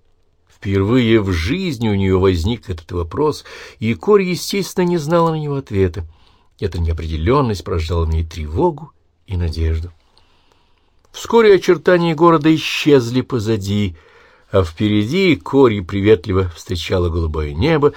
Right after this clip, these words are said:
и тёмная полоска шоссе. Она вдруг поняла, что не может и не имеет права ненавидеть Брэда Хайзена больше, чем Мэтсон Крик.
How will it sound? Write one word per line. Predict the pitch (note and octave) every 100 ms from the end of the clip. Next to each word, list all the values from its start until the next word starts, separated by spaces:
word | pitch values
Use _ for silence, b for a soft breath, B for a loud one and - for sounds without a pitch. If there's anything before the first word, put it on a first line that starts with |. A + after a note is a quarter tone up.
| B B B
и | F2
тёмная | E2 - D3+ G3 E3+ D#3+ D3+
полоска | - F2 A2 - F#2+
шоссе. | - E2+ F2+ F2 - _ _ _ _ _ _ _ _
Она | G#2 A2 G#2+
вдруг | G2+ A2
поняла, | G2 G#2+ A2+
что | G#2+ - A2
не | A2 A#2
может | B2+ D3 C3+ B2+
и | B2
не | C3
имеет | C#3 D3 C#3+
права | - C3 D3 C#3
ненавидеть | C#3+ C#3 C#3 F#3+ E3+ E3+
Брэда | C3 D#3+ D#3+ D#3+
Хайзена | - E3+ C#3 C#3+ C#3+ B B -
больше, | G2+ G2 F2
чем | - F#2 F2+
Мэтсон | F2+ F#2 - F2+
Крик. | E2+ F2 F2+ -